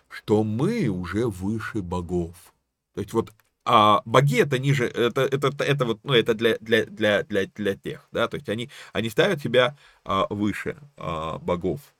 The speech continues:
а, своей, в своей же собственной мифологии. А, но возникает вопрос, если они безбожники, то почему их вдруг стало волновать, что Павел проповедует о чужих божествах? Дело в том, что, ну, если богов нет,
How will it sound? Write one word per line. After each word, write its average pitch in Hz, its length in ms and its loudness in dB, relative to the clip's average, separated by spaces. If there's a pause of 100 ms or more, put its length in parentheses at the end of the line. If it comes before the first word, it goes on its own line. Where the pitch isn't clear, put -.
(160)
а, 87 360 -6
своей, 90 340 0
в - 100 -12
своей 92 320 0
же 87 100 -10
собственной 92 400 -6
мифологии. 131 600 2 (340)
А, 117 320 4
но 113 180 0
возникает 143 540 2
вопрос, 180 320 0
если 143 200 0
они 151 120 0
безбожники, 135 720 0
то 143 160 -2
почему 156 320 -6
их 269 80 -2
вдруг 208 220 0
стало 190 340 4
волновать, 151 680 2
что - 160 -2
Павел 202 440 2
проповедует 147 640 2
о 135 60 0
чужих 143 320 2
божествах? 120 640 -2 (800)
Дело 170 320 6
в 143 60 -6
том, 147 420 6 (280)
что, 143 460 4
ну, 151 180 0
если 143 280 4
богов 160 360 4
нет, 139 440 2